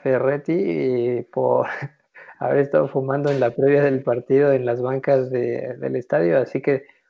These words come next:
posiblemente también puedan llegar a perder al Tuca Ferretti en el banquillo. Y, pues, ahí está lo que sucedió entre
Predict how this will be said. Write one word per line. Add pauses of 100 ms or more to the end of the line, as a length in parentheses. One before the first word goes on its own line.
(100)
posiblemente
también
puedan
llegar
a
perder
al
Tuca
Ferretti
en
el
banquillo. (600)
Y,
pues,
ahí
está
lo
que
sucedió
entre